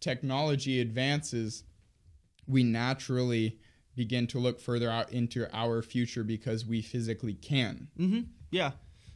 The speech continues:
Speaker 2: Yeah, no, uh, it's like when you talk to people, um, like, which is funny 'cause technology's made it to where you could talk to somebody in Russia if you really want to. Um, but when you talk to people of, from, uh,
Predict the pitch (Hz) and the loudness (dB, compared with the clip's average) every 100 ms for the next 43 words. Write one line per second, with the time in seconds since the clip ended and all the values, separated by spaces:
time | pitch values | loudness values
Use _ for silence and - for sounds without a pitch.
0 | - 139 147 139 113 135 131 - - 131 | -8 0 2 2 0 -2 -2 -6 -12 -12
1 | - - 156 156 - 160 151 143 - - | -12 -8 -6 -6 0 2 2 -2 -12 -16
2 | - 165 175 185 165 151 135 131 131 127 | -4 0 0 0 -2 -2 -2 -2 -2 -4
3 | 123 - 131 123 110 - - - - - | -4 -6 -6 -6 -8 -10 -16 -20 -20 -20
4 | - _ _ - 135 127 - _ _ - | -20 _ _ -6 -4 -6 -12 _ _ -20
5 | 127 131 _ - - 117 135 135 - 143 | -16 -16 _ -20 -8 -2 0 0 0 0
6 | 131 107 113 117 - _ - - 139 131 | -2 -4 -6 -8 -12 _ -20 -8 -6 -2
7 | 135 139 131 123 131 131 127 - 123 123 | 0 0 0 -2 0 -2 -2 -4 -4 -4
8 | 123 - 127 - - 131 123 123 120 139 | -4 -4 -4 -4 -4 -4 -2 -2 -2 -2
9 | 127 120 117 117 113 120 117 117 - 117 | -4 -6 -8 -8 -8 -6 -8 -8 -10 -10
10 | 117 - - - - - 123 110 104 117 | -10 -12 -20 -20 -16 -4 -4 -2 -6 -8
11 | - - - _ _ - - - 147 190 | -14 -20 -20 _ _ -20 -20 -4 2 4
12 | 143 - - - - 147 151 147 143 175 | 2 -2 -20 -12 -2 0 2 0 -2 -2
13 | 143 139 127 131 123 123 _ _ _ _ | -2 0 0 -2 -4 -6 _ _ _ _
14 | _ _ _ _ 139 131 - 165 175 151 | _ _ _ _ -4 -4 -2 2 2 2
15 | 135 | -2